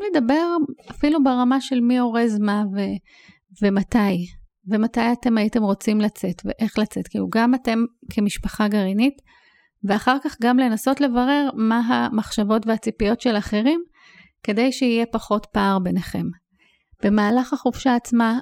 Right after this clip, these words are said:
לנהל את השיחות האלה שיעזרו לכם ל-, לפרק את המתחים שאתם מרגישים מבחוץ, ולשאול, אה, אחד את השני, בסוף, איך אני יכולה להיות שם בשבילך או בשבילך, ולשים את הגבולות,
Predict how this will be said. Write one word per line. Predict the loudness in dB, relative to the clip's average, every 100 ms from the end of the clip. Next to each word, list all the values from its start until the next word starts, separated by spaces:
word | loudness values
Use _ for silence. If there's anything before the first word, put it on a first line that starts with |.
| -4
לנהל | -2 -2 -2 0 0
את | 0
השיחות | -4 -6 -6 -2 -2 0
האלה | 0 0
שיעזרו | -2 -4 -4 -2 0 0 0 0
לכם | 0 -2 -4 -4 -10 _ _ _ -14 -2
ל-, | 0 0 -2 -6 -12 -12 _ -4
לפרק | -4 -2 -2 0 -2
את | -2
המתחים | -2 -4 -4 -2 -2 -4 _ -20 -20 _
שאתם | -4 -2 0 0
מרגישים | 0 -2 -4 -2
מבחוץ, | -2 -2 -4 -2 -2 -4 -14 _ _ _ _ _ _ -4
ולשאול, | 0 0 0 0 2 2 0 -4 _ -2
אה, | -2 -2
אחד | -4 -2
את | 0 -2
השני, | -2 0 2
בסוף, | 0 -2 -4 -4 -4 -8 -20 -20 _ -2 0
איך | 0 0
אני | 0
יכולה | 0 0 0 2
להיות | 2 0 0
שם | 0 0 0 -2
בשבילך | -6 -2 -2 -2 -2
או | -6
בשבילך, | -4 -4 -6 -4 -4 -4 _ _ _ _ _ _ -2
ולשים | 0 0 -2 -2 -2
את | 0
הגבולות, | -2 0 0 0 0